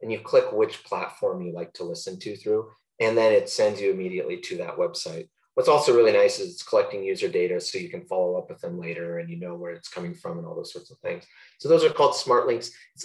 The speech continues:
not uniquely at C D Baby, but our Here Now Smart Links do a lot more than our, our competitors do. It's helping you cut through the noise because your fans are going directly to listen to you. Another one is Show dot co. And that, uh,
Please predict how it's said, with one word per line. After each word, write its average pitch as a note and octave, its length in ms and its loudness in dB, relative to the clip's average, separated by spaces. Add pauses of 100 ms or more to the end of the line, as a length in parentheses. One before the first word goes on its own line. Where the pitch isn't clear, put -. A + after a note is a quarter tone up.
not E3+ 160 2
uniquely C3+ 680 2
at A#2 80 0
C B2+ 180 -4
D A#2+ 80 -4
Baby, G#2+ 420 -2
but G#2 120 6
our F#2+ 160 2 (160)
Here C#3+ 200 2
Now G#2 300 -2
Smart F#2 400 -8
Links F#2 300 -12
do F#2+ 180 4
a E2+ 100 -2 (100)
lot F#2 220 -2
more F#2 240 -2
than E2+ 160 -10
our, E2+ 180 -16 (100)
our F2+ 80 -10
competitors F#2 600 -6
do. E2 220 -10 (320)
It's - 220 -2
helping B2+ 200 2
you A#2 100 2
cut G#2+ 220 0
through G2+ 180 -4
the F#2 140 -4
noise F2+ 220 -10
because F2+ 280 -8
your F2 120 -8
fans F#2+ 380 -2
are F2 160 -4
going F2 180 -8
directly F2+ 460 -8
to F2 120 -12
listen E2+ 320 -8
to F2 120 -18
you. F2 180 -10 (720)
Another C#3+ 240 6
one D#3+ 120 8
is - 100 2
Show A2 240 4
dot G2 260 2
co. F#2 340 -4 (360)
And G#2+ 140 2
that, A#2+ 200 2
uh, F#2 420 0